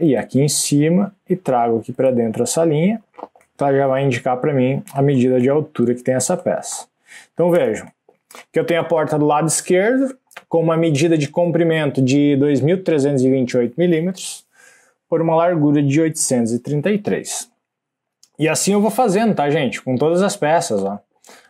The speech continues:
Aí tem algumas que a gente, que não tá bem na posição ali da parede, como por exemplo, essa lateral aqui. Deixa eu selecionar essa e essa, que eu sei que tem o mesmo tamanho. Aí o que que eu faço? Eu posso trazer elas aqui pro lado, ó.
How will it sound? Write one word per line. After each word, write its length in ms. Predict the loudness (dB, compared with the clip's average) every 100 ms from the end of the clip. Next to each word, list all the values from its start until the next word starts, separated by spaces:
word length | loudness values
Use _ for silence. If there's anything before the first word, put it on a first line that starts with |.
| -6
Aí 600 | 0 2 2 2 0 0
tem 120 | 0
algumas 380 | 0 2 0 0
que 60 |
a 40 | 0
gente, 360 | 0 -2 -4
que 80 | -2
não 180 | -2 0
tá 220 | 0 0
bem 200 | 2 0
na 120 | 0
posição 520 | 0 0 0 0 0 2
ali 140 | 2
da 100 | 2
parede, 460 | 0 0 0 0 -4
como 220 | -4 -2
por 160 | 0
exemplo, 560 | 2 2 0 -2 -4 -10 _
essa 240 | -6 -2 0
lateral 540 | 0 0 0 2 0
aqui. 280 | -2 -2 -2
Deixa 240 | -4 -14
eu 40 | -8
selecionar 580 | -6 -4 -4 -6 -2
essa 300 | -2 -2 0
e 40 | 0
essa, 340 | 2 -2 -6
que 100 | -4
eu 60 | -2
sei 180 | -2 -4
que 80 |
tem 140 | -2 0
o 20 |
mesmo 260 | 0 -2 -2
tamanho. 380 | -2 -2 -4 -12 _ _ _ _ _ _ _ _
Aí 140 | -6 -6
o 20 |
que 100 | -4
que 80 | -4
eu 60 |
faço? 580 | -2 -2 -2 -4 -14 -18
Eu 80 | -12
posso 240 | -6 -4 -2
trazer 460 | -2 0 0 0
elas 320 | 0 0 -2 -4
aqui 140 | -8
pro 200 | -4 -2
lado, 400 | 0 0 0 0
ó. 160 | 0